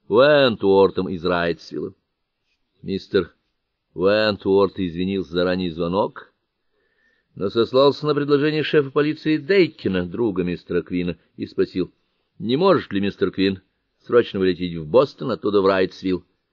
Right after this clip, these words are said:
Старая миссис Белла Ливингстон умерла в воскресенье, а шеф Дейкин уверен, что это убийство, и притом весьма загадочное.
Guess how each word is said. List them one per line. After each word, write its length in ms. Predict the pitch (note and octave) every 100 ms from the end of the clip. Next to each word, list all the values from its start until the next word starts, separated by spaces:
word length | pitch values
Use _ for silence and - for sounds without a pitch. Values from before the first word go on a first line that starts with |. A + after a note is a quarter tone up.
| _ _ _
Старая 600 | _ C#3+ C3 A#2+ A2 G2+
миссис 460 | G2+ G#2 - G#2 F2
Белла 320 | G2 F#2+ F#2
Ливингстон 720 | G2 F3+ G3 F3+ - F3 D3+ -
умерла 440 | G#2 G2+ F#2+ F#2
в 40 | F2+
воскресенье, 760 | F2+ - F2+ - B2 D#3+ C3+ _ _ _ _ _ -
а 140 | G2
шеф 380 | - G#2+ G#2 F2
Дейкин 560 | F2 G2+ A2 G#2 C#3 A2
уверен, 280 | G2 F#2+
что 140 | F2+ G2
это 120 | F2+
убийство, 640 | F2+ E2 D2 G#2+ A2+ -
и 20 | G#2
притом 240 | - F2+
весьма 400 | E2+ - D#2+ G2+
загадочное. 640 | F#2+ D2 D#2 D#2 - F2